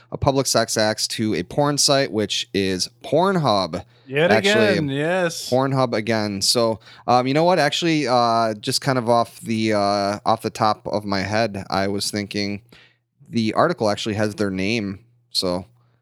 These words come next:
Speaker 1: uh, what their name is on Pornhub. So
Speaker 2: Oh, you're gonna investigate?
Speaker 1: let's see. Let's see what this looks like. So, Eddie, why don't you, uh, kinda tell them a little bit more of the story, and then I'll, uh,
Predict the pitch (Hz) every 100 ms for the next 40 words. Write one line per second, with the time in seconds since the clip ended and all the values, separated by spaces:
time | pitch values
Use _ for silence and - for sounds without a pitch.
0 | _ 95 98 92 95 92 98 95 92 90
1 | 87 90 92 95 87 87 123 143 147 143
2 | 143 139 135 165 - 175 185 190 165 -
3 | 170 175 147 170 - 175 170 165 160 -
4 | 135 143 - 98 90 - 107 104 92 131
5 | 131 135 143 135 127 - 123 110 120 113
6 | 113 110 95 104 107 101 - 95 98 107
7 | 107 98 92 92 92 92 92